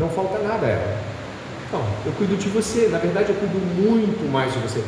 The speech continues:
Se você encontrar aqui o verso, é, é, de número vinte e quatro, parte final, "Quando Deus os sustenta, vocês valem muito mais do que as aves." Isso é uma consideração e uma pontuação para dizer o seguinte: me preocupo muito mais com vocês.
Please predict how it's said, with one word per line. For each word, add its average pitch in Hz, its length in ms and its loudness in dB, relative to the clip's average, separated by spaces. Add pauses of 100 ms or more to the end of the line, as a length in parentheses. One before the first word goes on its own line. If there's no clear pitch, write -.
(320)
Se - 60 -6
você 190 140 4
encontrar 175 500 4
aqui 185 220 0
o 147 200 4
verso, 170 380 2 (500)
é, 143 40 2
é, 127 460 2
de 139 100 -2
número 139 600 6 (160)
vinte 160 200 -2
e 131 120 -2
quatro, 160 320 2
parte 160 400 0
final, 135 460 4
"Quando - 420 6
Deus 180 260 4
os - 120 4
sustenta, - 500 2 (120)
vocês 147 240 -4
valem 151 280 2 (160)
muito 220 320 2
mais 143 300 2
do - 180 -4
que 143 80 2
as 117 200 0
aves." 143 420 4 (400)
Isso 220 160 2
é 214 40 8
uma 220 120 4
consideração 214 640 4
e 202 80 8
uma 208 120 6
pontuação 208 600 2
para 214 100 4
dizer 208 120 0
o 202 40 0
seguinte: 202 340 0 (200)
me 254 80 2
preocupo 294 360 4
muito 285 280 6
mais 240 400 4
com 202 120 -2
vocês. 135 340 -2